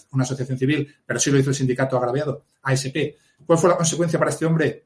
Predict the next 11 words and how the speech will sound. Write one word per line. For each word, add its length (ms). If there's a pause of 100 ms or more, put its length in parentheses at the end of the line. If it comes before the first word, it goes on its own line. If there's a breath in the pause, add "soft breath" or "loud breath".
(160)
de 80
eso 220
que 80
es 300 (280)
gravísimo? 680 (640)
Que 60
es 80
utilizar 340
la 120
cuenta 260
institucional 1080